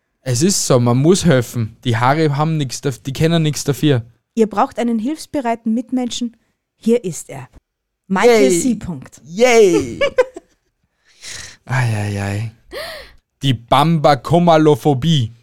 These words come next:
Speaker 1: ist die Abneigung gegen Watte. Obwohl sie so flauschig und weich ist, äh, obwohl sie so flauschig und weich ist, ekeln sich viele Menschen davor, sie anzufassen.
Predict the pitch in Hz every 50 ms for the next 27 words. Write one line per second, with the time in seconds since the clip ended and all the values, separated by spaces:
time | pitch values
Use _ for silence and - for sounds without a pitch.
0 | _ _ _ _ _ _ _ _ - 151 165 139 - - _ - - 151 - -
1 | 135 147 - - 147 139 135 131 127 127 127 123 113 127 123 117 123 110 101 101
2 | 101 113 107 107 - - 107 92 - _ _ _ _ _ _ _ _ - 131 117
3 | 123 143 143 135 117 123 123 - 127 113 - 135 127 120 131 120 - - 117 131
4 | 120 110 113 113 113 113 110 - - 110 113 107 - - - - - 85 95 104
5 | 104 123 139 131 120 120 123 123 - - - - - - - 135 131 127 156 160
6 | 165 - 165 143 120 139 120 - 139 127 120 131 139 - - 143 127 127 120 113
7 | 113 113 113 123 123 113 104 123 117 113 - - _ _ _ _ _ - 147 151
8 | 139 - 143 131 120 - 123 113 113 - - - - 151 151 131 123 117 117 113
9 | 113 110 - - 110 101 104 - - 104 101 98 98 - - - - 101 101 -
10 | 107 - - - - - - - 123